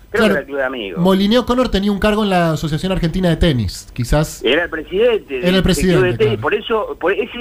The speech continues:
Speaker 1: eso lo puso en el currículum, ¿no? Para ser juez de la corte.
Speaker 2: Es que era muy importante, era una de las cosas, cosas que te preguntaban en ese momento.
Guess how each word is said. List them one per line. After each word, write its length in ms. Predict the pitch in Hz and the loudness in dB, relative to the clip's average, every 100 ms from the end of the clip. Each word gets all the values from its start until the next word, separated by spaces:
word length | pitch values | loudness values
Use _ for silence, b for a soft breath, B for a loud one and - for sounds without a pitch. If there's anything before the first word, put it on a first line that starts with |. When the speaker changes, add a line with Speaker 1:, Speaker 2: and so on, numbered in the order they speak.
| 220 | 0
Speaker 1:
eso 200 | 196 226 | 0 0
lo 100 | 220 | -2
puso 220 | 196 208 185 | -2 -4 -4
en 80 | |
el 140 | 165 151 | -4 -4
currículum, 840 | 160 190 240 214 175 165 147 131 | -2 -2 -2 -4 -2 0 0 0
¿no? 300 | 131 226 262 | 0 -2 -2
Para 400 | 233 123 120 110 - | -4 -2 0 -2 -2
ser 160 | 160 | -2
juez 200 | 151 175 170 | -2 -4 -2
de 60 | |
la 120 | 151 | -2
corte. 320 | 151 202 143 - | -2 -4 -4 -2
Speaker 2:
Es 60 | 170 | 0
que 80 | 220 | 2
era 100 | 220 | 2
muy 140 | 220 | 4
importante, 400 | 214 202 208 165 | 2 2 2 2
era 100 | 160 | 2
una 120 | 175 165 | 2 2
de 40 | |
las 100 | 156 | 2
cosas, 260 | 180 170 170 | 0 0 0
cosas 240 | 165 180 180 | 0 0 0
que 60 | |
te 80 | 160 | 0
preguntaban 460 | 160 160 160 180 175 | 0 2 2 2 2
en 80 | 165 | 0
ese 160 | 156 | 0
momento. 400 | 156 156 117 101 | 0 0 -2 -6